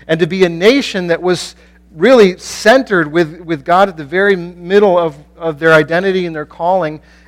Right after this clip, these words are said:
uh, in the world. And God is calling them back to that through Isaiah, and he's telling them about a day when God is gonna come himself to do that work. And so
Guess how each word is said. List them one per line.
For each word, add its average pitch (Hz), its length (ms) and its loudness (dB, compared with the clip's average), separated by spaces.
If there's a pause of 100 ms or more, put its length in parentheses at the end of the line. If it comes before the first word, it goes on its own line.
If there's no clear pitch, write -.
uh, 151 260 4
in 175 160 -4
the 170 80 -8
world. 175 380 4
And 151 120 -14
God 185 220 4
is 190 120 0
calling 214 480 2
them 190 160 -4
back 175 360 0
to 156 120 -20
that 143 400 0 (360)
through 214 360 2
Isaiah, 185 520 4
and 156 100 -2
he's 180 380 -8 (280)
telling 214 460 2
them 175 180 -2
about 165 320 4
a 160 80 -4
day 165 300 2
when 151 180 -8
God 160 220 4
is 151 80 -10
gonna 156 180 -6
come 175 320 -12
himself 160 560 -4
to 143 100 -20
do 139 200 -14
that 127 200 -8
work. 120 340 -14
And 135 120 -20
so 156 360 2